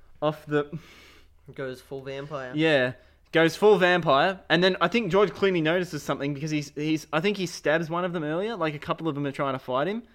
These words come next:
Speaker 2: Right.
Speaker 1: And, like, he fights them off and, like, kills a couple of them, and then he looks at the knife and there's green blood, and he's like, "Okay, something's off." And then, yeah, Quentin Tarantino gets bitten by Salma Hayek, and then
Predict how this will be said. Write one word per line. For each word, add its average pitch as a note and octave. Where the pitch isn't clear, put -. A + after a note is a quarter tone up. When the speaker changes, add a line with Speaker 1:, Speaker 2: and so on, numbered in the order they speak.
Speaker 2:
Right. A#2
Speaker 1:
And, D#3+
like, E3
he E3
fights D#3
them D3+
off C#3+
and, C#3+
like, C3
kills D#3+
a D3+
couple E3+
of E3+
them, A#3+
and D#3
then F3+
he F3
looks F3+
at D3+
the D3
knife D3
and F3+
there's C#3+
green D3
blood, D3
and C#3
he's C#3
like, C#3
"Okay, A#2
something's B2+
off." A2
And C#3
then, B2+
yeah, B2
Quentin E3+
Tarantino C#3+
gets A#2+
bitten D3
by B2
Salma A#2+
Hayek, C3
and B2+
then B2